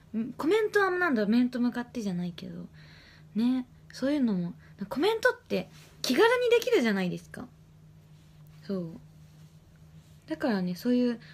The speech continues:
もし軽い気持ちとかで言ってるんだったら、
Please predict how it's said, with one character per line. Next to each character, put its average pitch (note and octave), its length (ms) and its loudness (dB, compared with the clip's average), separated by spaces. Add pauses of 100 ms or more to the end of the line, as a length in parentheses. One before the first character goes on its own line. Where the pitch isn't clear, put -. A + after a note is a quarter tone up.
も C4+ 100 2
し - 80 -8
軽 C#4+ 220 4
い D#4+ 80 4
気 D#4 120 0
持 D#4 140 4
ち - 60 -12
と D#4 120 -6
か C#4 100 0
で G3 60 0
言 F#3 80 -2
っ - 20 -20
て - 180 -8
る G3 100 -2
ん F#3 80 -4
だ F3 80 -8
っ - 20 -14 (120)
た F3+ 100 -8
ら、 F3 200 -6